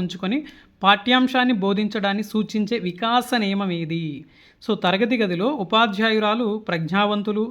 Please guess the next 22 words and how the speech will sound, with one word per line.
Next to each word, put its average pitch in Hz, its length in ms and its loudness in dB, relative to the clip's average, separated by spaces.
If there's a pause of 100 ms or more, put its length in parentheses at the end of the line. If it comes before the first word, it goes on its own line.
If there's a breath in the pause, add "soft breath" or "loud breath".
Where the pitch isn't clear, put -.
సగటు 190 260 -2
ప్రజ్ఞ, 190 320 0 (260)
అల్ప 190 260 0
ప్రజ్ఞ 190 240 -2 (140)
గల 190 120 0
వారి 180 220 -2
అందరినీ 214 280 0
దృష్టిలో 202 440 -4
ఉంచుకొని 180 360 -6 (460 loud breath)
పాఠ్యాంశాన్ని 240 720 2
బోధించడం 208 500 0
జరిగితే 151 360 -4 (200)
ఆమె 254 140 2 (280)
ఏ - 60 8
వికాస 247 380 2 (140)
నియమాన్ని 226 360 0
అనుసరిస్తుంది 196 680 -4
అంటే 196 180 -2 (420 loud breath)
వికాసం 240 640 2
అనేది 226 300 0 (120)
వైయక్తిక 240 440 0
భేదాలను 208 520 2